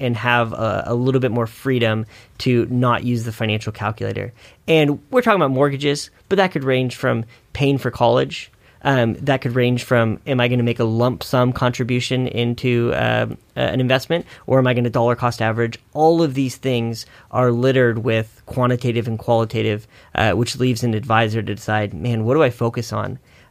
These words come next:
Uh, and that is a, a tough navigation, which is why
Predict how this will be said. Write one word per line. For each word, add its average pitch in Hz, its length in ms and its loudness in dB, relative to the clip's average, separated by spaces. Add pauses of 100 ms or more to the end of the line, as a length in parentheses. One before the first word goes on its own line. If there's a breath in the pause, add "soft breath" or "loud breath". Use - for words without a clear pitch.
Uh, 87 280 2
and 120 180 0 (140)
that 123 180 2
is 127 200 2
a, 113 360 0
a 110 120 -4 (120)
tough - 420 0
navigation, 117 760 -2 (300 soft breath)
which 139 200 0
is 120 140 0
why 123 640 2